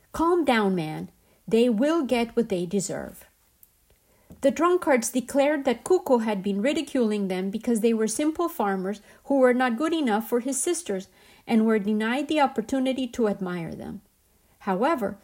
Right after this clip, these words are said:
the policeman did not believe them and stated, "These are children we are talking about. You have to respect them and their brother and mother who are visiting our town. All three of you have to come to the precinct with me, and together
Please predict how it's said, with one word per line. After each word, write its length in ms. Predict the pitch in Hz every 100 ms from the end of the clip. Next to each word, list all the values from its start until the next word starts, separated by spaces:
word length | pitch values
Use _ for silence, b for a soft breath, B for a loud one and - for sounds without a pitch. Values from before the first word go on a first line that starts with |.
| b b
the 100 | 247
policeman 640 | 240 277 294 349 381 359
did 160 | 277 233
not 240 | 226 240
believe 320 | 262 262 240 214
them 160 | 233
and 100 | 220
stated, 560 | - - 170 165 - - _ _ b b b b _
"These 240 | 320 339
are 120 | 320
children 560 | 226 - 339 320 226 190
we 120 | 190
are 80 | 185
talking 420 | 185 196 185 190
about. 380 | 170 180 170 - b b b
You 200 | - 277
have 280 | 254 285 311
to 120 | - 302
respect 520 | 269 - 285 269 -
them 160 | 190 202
and 140 | 214
their 100 | 214
brother 360 | 190 233 262 302
and 160 | 294
mother 360 | 277 302 202 - b b
who 160 | 277 285
are 140 | 269
visiting 540 | 226 359 359 302 233
our 180 | 190 175
town. 500 | 180 202 175 170 - - _ b b b b b -
All 260 | 262 285
three 300 | 330 359 339
of 160 | 320 277
you 160 | 277 277
have 200 | 247 -
to 80 | 233
come 240 | - 269
to 140 | 269 294
the 100 | 233
precinct 600 | - 311 302 214 202 -
with 200 | 208 214
me, 200 | 214 220
and 220 | 247 226
together 480 | 254 285 294 226